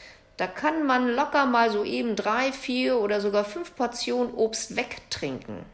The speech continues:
Und somit natürlich auch viel Fruchtzucker. Das würdest du gar nicht schaffen, wenn das Obst noch unbearbeitet ist. Ich hab mal gelesen, dass man durch zu viel Obst genauso eine Fettleber bekommen kann wie vom Alkohol.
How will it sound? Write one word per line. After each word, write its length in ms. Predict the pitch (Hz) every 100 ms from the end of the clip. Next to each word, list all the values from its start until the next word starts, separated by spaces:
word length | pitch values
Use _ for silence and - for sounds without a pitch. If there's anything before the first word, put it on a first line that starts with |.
| - _ - -
Und 140 | 170 160
somit 260 | 180 190
natürlich 420 | 196 180 196 -
auch 100 | -
viel 260 | - - 170
Fruchtzucker. 680 | 165 214 220 - - 107 - - _ - _ - - - - -
Das 160 | 185
würdest 260 | 254 285 269
du 80 | 214
gar 160 | 214
nicht 200 | 240 214
schaffen, 540 | - 320 339 214 208 349 427
wenn 220 | 196 226
das 260 | 226 226 -
Obst 340 | - 262 -
noch 360 | 269 269 269 -
unbearbeitet 880 | 226 208 175 - - - - - -
ist. 380 | - - - - - _ _ _ _ _ _ _ - - - - -
Ich 180 | - 208
hab 140 | 320 320
mal 160 | 285
gelesen, 680 | 226 220 240 381 339 220 277
dass 200 | 233 254
man 160 | 254 233
durch 160 | 233
zu 180 | - -
viel 280 | 403 294 247
Obst 400 | - 254 208 -
genauso 340 | 214 233 285
eine 140 | 269 254
Fettleber 480 | 262 277 226 214 202
bekommen 420 | 190 - 208 220
kann 220 | 226 202
wie 80 | 202
vom 200 | 190 -
Alkohol. 520 | - - 160 151 -